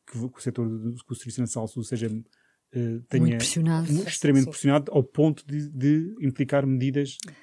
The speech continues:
Speaker 1: duras de confinamento.
Speaker 2: Mas deixa-me só esclarecer uma coisa que falou, que foi sobre o, os, os, o comércio, sobre as medidas que vão ser tomadas. Porque o que se fala, por exemplo, eh, e é isso que eu queria perceber, então,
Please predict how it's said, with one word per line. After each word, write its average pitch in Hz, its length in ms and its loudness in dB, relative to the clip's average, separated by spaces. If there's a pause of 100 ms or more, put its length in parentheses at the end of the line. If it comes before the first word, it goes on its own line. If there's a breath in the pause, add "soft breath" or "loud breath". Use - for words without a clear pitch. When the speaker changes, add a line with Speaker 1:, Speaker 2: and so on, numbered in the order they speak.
(100 loud breath)
Speaker 1:
duras 135 480 2
de - 60 -20
confinamento. 135 420 0 (100)
Speaker 2:
Mas 190 200 2
deixa-me 220 260 0
só 220 260 0
esclarecer 208 380 -4
uma 208 80 -2
coisa 196 200 -4
que - 100 -12
falou, 202 340 -2
que - 80 -14
foi 185 220 -2
sobre 175 460 -2 (200)
o, 170 760 -6
os, 151 320 -6
os, 147 600 -8
o 208 100 -4
comércio, 160 580 0 (380 loud breath)
sobre 175 240 -6
as 160 80 -6
medidas 175 320 -2
que - 60 -20
vão 185 80 -4
ser 170 120 -8
tomadas. 151 440 -6 (380 loud breath)
Porque 226 200 -2
o 247 40 -4
que - 80 -8
se - 100 -6
fala, 160 360 -2
por 156 120 -6
exemplo, 185 720 -2
eh, 175 360 -2
e 196 60 -2 (100)
é 175 40 0
isso 165 120 -6
que - 60 -10
eu - 40 -6
queria 175 140 -2
perceber, 180 460 -4 (280 loud breath)
então, 190 360 -2